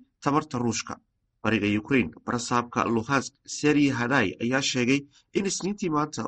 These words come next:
uu dagaalku uu aad u xoogganaa magaalada Sievierodonetsk, oo ah magaaladii ugu dambeysay ee Ukraine ee maamusho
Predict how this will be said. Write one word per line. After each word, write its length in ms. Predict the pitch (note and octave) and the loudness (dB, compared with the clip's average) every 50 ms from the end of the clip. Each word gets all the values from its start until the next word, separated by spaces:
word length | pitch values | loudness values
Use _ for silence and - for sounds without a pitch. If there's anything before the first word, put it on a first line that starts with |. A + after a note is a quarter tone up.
| - - | -2 0
uu 240 | C3+ B2 A2+ A2 G#2+ A2+ | 2 2 4 2 2 0
dagaalku 460 | B2+ C#3 E3 D3+ B2+ A#2 A#2+ - B2+ | 0 2 2 2 2 0 -2 -4 -4
uu 180 | A#2 B2+ A#2 A#2 - | -2 -2 -2 0 0
aad 240 | F#3 F3 D#3 C#3+ - - | 2 2 2 2 0 -2
u 40 | D#3+ - | -8 -8
xoogganaa 480 | - C3+ C3 A#2 A2 A#2+ A#2+ C#3 F3+ F#3 - _ _ - _ _ | -4 -2 -2 -2 0 0 0 0 0 -2 -6 _ _ -20 _ _
magaalada 480 | A#2 C#3+ C3+ C#3 D3 E3+ F#3+ D#3+ D3 C#3 - | 0 2 2 4 2 2 0 -2 -2 -4 -4
Sievierodonetsk, 1160 | - - - D3+ D3 C#3+ E3 F3+ F#3 F3 D#3+ D3 D3 - C3+ C#3 D#3+ E3+ F3+ E3 - - - - _ _ - A#2 | -6 -4 0 0 0 2 2 2 2 4 4 2 2 0 -2 0 0 0 0 0 -4 -6 -8 -10 _ _ -2 0
oo 80 | - | 2
ah 160 | - D#3 D3 | 2 2 2
magaaladii 540 | C#3 B2 B2 A2 A#2+ C3 D3 D#3+ D3 D3 C3+ C3 | 2 0 2 4 4 4 4 4 2 2 2 2
ugu 100 | E3+ F#3+ - | 2 2 2
dambeysay 480 | D#3 B2+ A2+ C3 B2 - - D#3 D#3+ - - | 0 0 2 0 0 0 0 -2 -2 -2 0
ee 200 | D3+ D3 C#3 C3 | 2 4 4 2
Ukraine 360 | C3 - F3 F3 D#3 C#3+ - | 2 2 2 2 2 2 2
ee 200 | D3+ D3+ C#3+ C3 | 0 0 0 0
maamusho 480 | A#2+ A#2+ A#2+ A#2+ A#2 A#2 A#2 - - | 2 2 4 4 4 2 2 0 -2